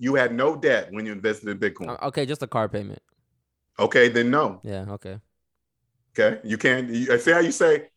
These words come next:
Speaker 1: "Oh, just the car payment." What? Just some debt?
Speaker 2: Well, I, I guess because it's so regular, and we're just so used to looking at it like it's a regular thing, part of our lives. I know as the,
Speaker 1: In
Speaker 2: the
Speaker 1: the
Speaker 2: Matrix.
Speaker 1: debt
Speaker 2: I know, I
Speaker 1: matrix. In the
Speaker 2: know.
Speaker 1: debt matrix.
Speaker 2: Now you're making
Speaker 1: When
Speaker 2: me
Speaker 1: you
Speaker 2: really
Speaker 1: put
Speaker 2: look
Speaker 1: it,
Speaker 2: at
Speaker 1: put
Speaker 2: it.
Speaker 1: it this way, Chris.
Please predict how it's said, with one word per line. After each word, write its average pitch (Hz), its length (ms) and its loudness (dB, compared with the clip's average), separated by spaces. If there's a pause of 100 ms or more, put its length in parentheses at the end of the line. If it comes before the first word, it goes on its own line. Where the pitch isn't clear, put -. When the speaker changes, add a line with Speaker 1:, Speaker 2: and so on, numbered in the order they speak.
Speaker 1:
"Oh, 392 120 2
just 381 200 0
the 185 60 -2
car - 240 4
payment." 147 260 2
What? 143 220 -2
Just 143 240 0
some 143 120 -6
debt? 220 300 -2 (460)
Speaker 2:
Well, 107 240 -6 (480)
I, - 60 -4
I 143 140 -4
guess 214 140 -2
because 208 240 0
it's 180 80 -6
so 226 160 4
regular, 160 640 2
and 151 100 -2
we're 165 80 -2
just 185 140 -4
so 208 60 0
used 185 200 -2
to 180 200 0
looking 185 220 -2
at 185 80 0
it 185 60 0
like 151 180 0
it's 156 140 -8
a 156 60 -4
regular 165 380 2
thing, 165 360 -8
part 175 160 2
of 170 100 0
our 139 120 2
lives. 160 260 0
I 151 80 0
know 165 140 0
as 190 160 4
the, 180 60 -2
Speaker 1:
In 139 260 0
Speaker 2:
the 147 60 0
Speaker 1:
the 143 40 -4
Speaker 2:
Matrix. 175 420 0
Speaker 1:
debt 139 180 2
Speaker 2:
I - 20 -2
know, 135 160 -4
I - 80 0
Speaker 1:
matrix. 147 320 -2
In 139 60 -10
the 143 100 -2
Speaker 2:
know. 196 340 4
Speaker 1:
debt 123 220 0
matrix. 101 220 -4
Speaker 2:
Now 165 180 6
you're 190 140 6
making 185 220 4
Speaker 1:
When 139 100 6
Speaker 2:
me 175 60 2
Speaker 1:
you 170 80 2
Speaker 2:
really 170 100 -4
Speaker 1:
put 214 160 6
Speaker 2:
look 185 60 6
Speaker 1:
it, 170 40 -4
Speaker 2:
at 156 40 -6
Speaker 1:
put 220 120 8
Speaker 2:
it. 214 40 6
Speaker 1:
it 185 60 -2
this 196 160 4
way, 143 160 6
Chris. 123 380 0